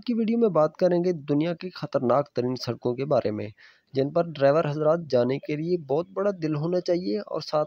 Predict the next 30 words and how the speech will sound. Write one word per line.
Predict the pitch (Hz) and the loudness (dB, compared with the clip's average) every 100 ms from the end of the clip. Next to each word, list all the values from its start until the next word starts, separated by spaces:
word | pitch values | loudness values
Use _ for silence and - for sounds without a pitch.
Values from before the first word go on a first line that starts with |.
| - | -4
में | - 190 | -10 2
गाड़ी | 127 131 160 | 6 6 4
भी | 214 - | -2 -2
तगड़ी | 185 139 117 | 0 2 0
होनी | 110 113 | 0 -4
चाहिए। | 113 110 110 - _ _ _ _ _ | -6 -6 -8 -14 _ _ _ _ _
तो | 175 | -2
वो | 214 214 | 0 0
कौन | - 151 175 | 2 2 2
सी | 170 - | -2 -2
पाँच | 160 151 147 | 0 0 0
सड़कें | 151 156 156 | -4 -2 0
हैं, | 165 185 208 _ _ | 0 0 -8 _ _
इनके | - 143 165 | -6 -2 2
बारे | 131 123 | 4 4
में | 151 170 | 2 2
बात | 113 107 | 2 2
करते | - 104 - | -4 -8 -10
हैं, | 110 117 - | -10 -10 -8
तो | 185 | -4
वीडियो | 185 196 | 0 4
एंड | 180 170 | 6 6
तक | 165 160 | 4 4
लाजमी | 147 117 120 110 | 4 4 2 0
देखना | 110 - 110 | -4 -10 -14
है। | 113 117 - - 160 | -14 -16 -20 -4 4
नंबर | 190 190 185 - | 6 6 4 2
पाँच, | 147 117 113 - - 135 | 4 4 2 -4 -12 -16
शहर | - 165 180 196 196 | -4 0 2 2 2
कराक्रम। | 180 160 160 139 113 110 123 | 2 4 2 2 0 0 -6